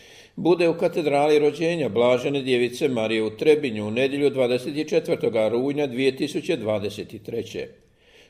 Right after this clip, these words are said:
Toga dana Trebinsko-mrkanska biskupija ujedno će proslaviti svoga nebeskoga zaštitnika svetoga Mihovila Arkanđela.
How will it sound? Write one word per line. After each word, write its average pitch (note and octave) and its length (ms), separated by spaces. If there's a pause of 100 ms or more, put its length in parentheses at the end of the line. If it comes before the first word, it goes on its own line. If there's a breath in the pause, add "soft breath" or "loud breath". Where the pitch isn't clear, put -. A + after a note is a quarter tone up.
(140 soft breath)
Toga D3+ 280
dana C3+ 360
Trebinsko-mrkanska C#3+ 1000
biskupija C#3 680
ujedno C#3+ 380
će G#2 160
proslaviti C#3+ 680
svoga D3+ 340
nebeskoga D3+ 560
zaštitnika B2+ 760
svetoga C3 600
Mihovila A2+ 540
Arkanđela. F#2 720